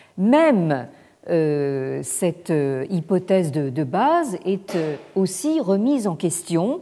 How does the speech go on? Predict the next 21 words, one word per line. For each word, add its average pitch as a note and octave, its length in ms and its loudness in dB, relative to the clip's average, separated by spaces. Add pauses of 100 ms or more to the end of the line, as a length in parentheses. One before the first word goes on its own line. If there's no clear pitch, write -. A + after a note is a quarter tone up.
(140)
hein, D#3+ 300 -8
par B3 320 0 (340)
ce - 100 -12
que G3 100 0
nous F3 240 2
avons E3+ 400 0
appelé, A3+ 600 2 (400)
euh, D3 240 -2
il E3 160 -4
y F3 40 2
a D#3 60 0
quelques D#3+ 320 -2
semaines, B3+ 380 0
donc A3 260 -2
les, D#3+ 320 2 (140)
euh, B2 420 -6
le D3+ 140 -4
mouvement G3 400 0
des D#3+ 160 -2
déconstructeurs. E3 960 -2 (1120)
Alors, F3 320 4